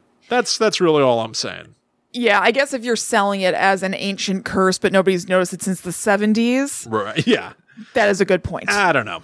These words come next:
Speaker 1: So I found a, uh, an article from the Deseret News.
Speaker 2: Mm.
Speaker 1: This is a newspaper. It's from nineteen seventy-eight. Headline is, "U F O Sightings Keep Uintah Basin Buzzing." Uintah is the county
Speaker 2: Okay.
Speaker 1: that the, the ranch is in.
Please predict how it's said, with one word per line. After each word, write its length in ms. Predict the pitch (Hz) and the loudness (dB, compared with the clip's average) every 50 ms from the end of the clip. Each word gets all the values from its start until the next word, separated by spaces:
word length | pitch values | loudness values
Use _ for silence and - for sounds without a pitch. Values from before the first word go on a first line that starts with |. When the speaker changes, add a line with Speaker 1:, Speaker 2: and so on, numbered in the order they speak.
| _ - | _ -6
Speaker 1:
So 320 | - - 185 185 170 170 - | -4 -2 0 0 0 0 0
I 100 | 165 170 | -2 -2
found 340 | 160 - 208 214 226 220 208 | 0 0 0 0 0 0 0
a, 220 | 202 180 165 156 | 0 0 2 2
uh, 260 | 143 135 131 127 127 131 135 | 2 2 2 2 0 0 -2
an 140 | 139 135 | -4 -4
article 560 | - 131 135 135 131 123 - 135 127 120 117 110 | -2 0 0 0 0 -2 -2 0 0 0 0 -2
from 320 | - - 135 123 117 117 | -2 -4 -4 -4 -4 -4
the 160 | 110 117 117 | -6 -6 -6
Deseret 680 | 110 101 - - 127 139 175 175 202 190 185 185 - | -6 -8 -6 -2 0 0 2 2 2 0 0 -2 -4
News. 640 | - 123 120 131 165 185 143 117 95 92 95 - - | -6 -4 0 2 2 2 2 -2 -4 -8 -10 -8 -8
Speaker 2:
Mm. 100 | 226 269 | -8 -6
Speaker 1:
This 100 | 359 117 123 | -6 -4 -2
is 60 | 117 | -2
a 40 | 120 | -2
newspaper. 640 | 117 123 135 139 135 - - 123 110 104 - 113 110 120 | 0 2 2 2 2 2 -2 -4 -4 -2 -4 -6 -6 -8
It's 100 | 113 - | -10 -12
from 180 | - - 135 123 | -10 -10 -8 -4
nineteen 380 | 131 139 156 147 - 165 151 | -2 -2 -2 -2 -4 -6 -6
seventy-eight. 600 | 131 - 143 131 123 117 110 110 104 98 107 156 - - - - - - - - | -4 -2 -2 -2 -2 -2 -6 -6 -8 -8 -10 -12 -14 -18 -20 -20 -20 -20 -16 -8
Headline 460 | - 170 196 160 165 160 160 160 151 | -4 -4 -2 0 2 2 2 2 2
is, 240 | 147 143 139 120 - - | 2 2 0 0 -4 -10
"U 300 | 110 107 147 214 254 254 | -6 -2 0 0 2 2
F 160 | 208 - - | 0 0 0
O 100 | 202 190 | 0 0
Sightings 640 | 160 - - - 165 165 165 160 165 156 156 143 - | 0 0 0 0 0 2 2 0 0 -2 -2 -4 -6
Keep 400 | - - - 208 202 - - - | -6 -4 -4 -4 -4 -4 -8 -16
Uintah 800 | 117 110 117 147 202 208 196 180 175 151 151 160 151 151 151 147 131 113 98 - | -12 -6 -4 -2 0 0 0 -2 -2 -2 0 0 2 2 0 0 -2 -8 -12 -8
Basin 600 | - 127 143 147 - - 156 139 131 123 110 98 104 | -6 -4 -4 -2 -4 -4 -6 -6 -6 -10 -12 -12 -6
Buzzing." 480 | - 123 135 123 107 101 90 98 104 _ _ _ _ _ - | -4 -2 -2 -2 -4 -6 -12 -16 -20 _ _ _ _ _ -2
Uintah 400 | 139 147 143 143 123 139 127 123 | 0 2 2 2 2 2 0 0
is 80 | 120 107 | 0 -2
the 80 | 117 | -6
county 520 | 113 - - 127 113 101 - 101 - - _ _ _ _ - | -8 -6 -6 -6 -6 -6 -10 -12 -14 -14 _ _ _ _ 2
Speaker 2:
Okay. 160 | - 202 - | 2 4 4
Speaker 1:
that 120 | 120 95 92 | 2 0 0
the, 160 | 110 104 98 | -2 -2 -4
the 160 | 95 101 104 | -4 -4 -2
ranch 280 | 101 104 101 95 95 - | -2 0 -2 -2 -2 -4
is 120 | 95 90 | -6 -6
in. 200 | 90 92 90 90 | -10 -10 -12 -14